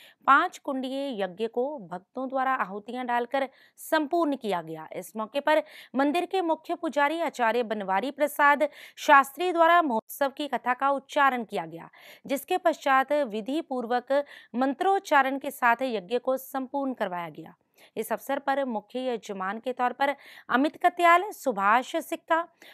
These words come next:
मधु सिक्का, हरिराम किरण, सनी, तनु, शुभम, युवराज, गौतम मिश्रा, राकेश आनंद, गणेश शर्मा, साहिल पराशर, पवन गुप्ता, जनकराज पाठक ने अपने परिवार सहित यज्ञ में आहुतियां डाली।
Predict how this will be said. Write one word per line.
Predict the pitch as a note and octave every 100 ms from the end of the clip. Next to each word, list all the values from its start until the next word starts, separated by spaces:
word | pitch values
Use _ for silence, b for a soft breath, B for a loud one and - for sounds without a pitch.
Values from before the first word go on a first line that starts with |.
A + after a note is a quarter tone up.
| B
मधु | B3 D4 G4
सिक्का, | G4+ G4 - F4+
हरिराम | F4 B3 A#3 D4+ D4+ D#4 D#4
किरण, | D#4 C4 B3 C#4 D#4 D4 B B B -
सनी, | D4 D#4+ F4 F4
तनु, | C4 C4 D4 D#4
शुभम, | - - C4+ C4 D#4+ E4 B B A3
युवराज, | C4+ B3 A#3+ B3+ D4+ D#4 E4
गौतम | C4+ G#3+ G#3+ A3 C#4
मिश्रा, | C#4+ - C#4+ C#4+ C4+ b b
राकेश | A#3 C4+ C#4 D4 E4 E4+
आनंद, | D#4+ E4 F#4 B B B
गणेश | G#3+ C4+ D4 E4+ -
शर्मा, | E4 D#4 D#4+
साहिल | D4+ - A#3+ A3+
पराशर, | C#4 D4 C#4+ C4+ D4 D4
पवन | C#4+ A3+ B3
गुप्ता, | B3 - - C#4 C4 B B B -
जनकराज | C#4+ D4 E4 F4 E4+ -
पाठक | - A3+ A3 A#3+
ने | A#3+
अपने | A3+ A3+ A#3
परिवार | - G#3+ F#3+ G3+ D4
सहित | D#4 - D4 D4+ D#4+ D4+ B B B
यज्ञ | B3 D4 E4
में | D#4+ E4
आहुतियां | E4 A#3+ A3+ G#3 F#3
डाली। | F3 E3+ F3